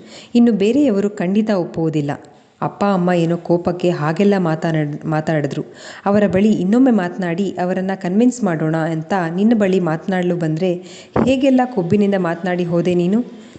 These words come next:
ನಿನ್ನಂಥ ಕೊಬ್ಬಿನ ರಾಣಿ ನನಗೂ ಬೇಡ. ಊರಿಗೆ ನೀನೊಬ್ಳೇ ಪದ್ಮಾವತಿ ಅಲ್ಲ, ನಾನೂ ಮದುವೆ ಆಗ್ತೇನೆ ಎಂದರೆ ಬೇಕಾದಷ್ಟು ಹುಡುಗಿಯರು ಸಿಗ್ತಾರೆ, ಆದರೆ ನಿನಗೆ ಯಾವ ತ್ರಿಪುರ ಸುಂದರ ಸಿಗ್ತಾನೆ ಅಂತ ನಾನು ಕೂಡ ನೋಡ್ತೀನಿ" ಎಂದನು. ಹಠ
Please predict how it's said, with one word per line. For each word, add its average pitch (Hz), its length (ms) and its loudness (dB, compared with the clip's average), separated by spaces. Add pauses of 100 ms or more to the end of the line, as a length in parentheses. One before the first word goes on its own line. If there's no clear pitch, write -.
ನಿನ್ನಂಥ 180 420 2
ಕೊಬ್ಬಿನ 175 480 2
ರಾಣಿ 180 240 0
ನನಗೂ 160 400 0
ಬೇಡ. 180 180 0 (560)
ಊರಿಗೆ 196 380 2
ನೀನೊಬ್ಳೇ 170 420 2
ಪದ್ಮಾವತಿ 175 580 0
ಅಲ್ಲ, 156 160 0 (480)
ನಾನೂ 185 240 2
ಮದುವೆ 175 280 2
ಆಗ್ತೇನೆ 165 420 -2
ಎಂದರೆ 156 440 -2
ಬೇಕಾದಷ್ಟು 175 680 0
ಹುಡುಗಿಯರು 165 460 0
ಸಿಗ್ತಾರೆ, 151 480 -4 (460)
ಆದರೆ 165 340 2
ನಿನಗೆ 175 640 2
ಯಾವ 160 260 0
ತ್ರಿಪುರ 175 340 -2
ಸುಂದರ 170 380 -2
ಸಿಗ್ತಾನೆ 165 500 -2
ಅಂತ 156 200 0 (240)
ನಾನು 147 300 0
ಕೂಡ 170 200 2
ನೋಡ್ತೀನಿ" 151 580 -2 (400)
ಎಂದನು. 151 600 -2 (360)
ಹಠ 175 180 -2